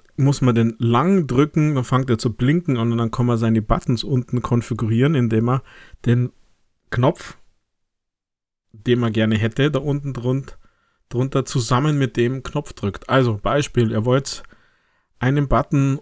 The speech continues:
unten in dem Griff mit R B belegen, dann müsst ihr diese beiden Tasten gleichzeitig drücken und er speichert das ab. Das ist jetzt natürlich nicht mega dramatisch und super kriegsentscheidend.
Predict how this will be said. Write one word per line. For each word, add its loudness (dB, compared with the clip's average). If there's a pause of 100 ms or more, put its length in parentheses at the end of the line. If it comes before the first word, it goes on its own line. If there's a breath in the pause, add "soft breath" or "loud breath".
(160)
unten 2 (180 loud breath)
in 2
dem 2 (140)
Griff -2
mit 0
R 2
B 2
belegen, 0 (420 loud breath)
dann 0
müsst 0
ihr 4
diese 0
beiden 0
Tasten -4 (120)
gleichzeitig 0
drücken -2
und -6
er 0
speichert -6
das -8
ab. -10 (1080)
Das 2
ist 2
jetzt 0
natürlich 0
nicht -2
mega 2
dramatisch 0
und -2
super 0
kriegsentscheidend. -2